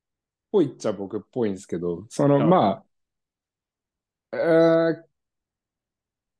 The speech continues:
Speaker 1: 結構まあ組織が大きいから、うちは。
Speaker 2: はい。
Speaker 1: で、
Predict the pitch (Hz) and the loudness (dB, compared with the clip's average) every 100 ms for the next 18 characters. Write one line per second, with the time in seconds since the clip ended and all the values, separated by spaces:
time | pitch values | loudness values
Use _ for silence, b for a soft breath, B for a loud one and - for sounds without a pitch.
0 | _ _ _ _ _ _ _ - 269 - | _ _ _ _ _ _ _ -6 -6 0
1 | 139 123 110 - 269 - - 104 98 117 | 0 0 -4 -2 -4 -4 -10 -8 -8 -4
2 | 135 135 - 143 107 87 - - 78 73 | 0 0 -2 -4 -4 -6 -14 -14 -14 -14
3 | 185 - 85 82 - _ _ - 123 117 | -12 -6 -4 -4 -8 _ _ -8 -2 2
4 | 117 117 113 113 113 113 113 | 4 4 4 4 2 2 0